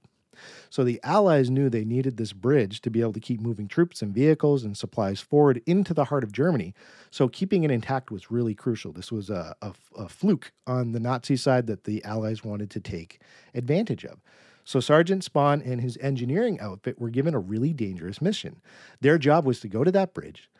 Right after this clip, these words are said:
defuse the existing explosives that hadn't gone off, and then repair any existing damages to the bridge so it could be kept in working order for Allied troops.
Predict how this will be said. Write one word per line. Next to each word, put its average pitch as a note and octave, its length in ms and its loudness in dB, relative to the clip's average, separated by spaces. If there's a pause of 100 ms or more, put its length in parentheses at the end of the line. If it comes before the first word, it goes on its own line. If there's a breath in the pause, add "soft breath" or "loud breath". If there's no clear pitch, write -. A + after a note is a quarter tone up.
(240 soft breath)
defuse E3+ 600 2
the D3+ 120 6
existing B2+ 460 2
explosives A#2+ 640 -2
that G#2+ 140 -4
hadn't A2 280 -4
gone G2 240 -6
off, A2+ 360 -4 (320 soft breath)
and C#3 160 0
then C#3+ 180 0
repair E3 480 2
any D3 220 2
existing B2 400 -2
damages A2+ 460 -2
to - 120 -12
the G2+ 100 -6
bridge C#3 520 2
so B2+ 180 0
it A#2+ 140 -2
could A#2+ 100 -6
be A#2+ 100 -2
kept A#2 280 -6
in A2 100 -2
working A2 380 -4
order G2 280 -8
for - 240 -8
Allied E2 400 -14
troops. - 400 -6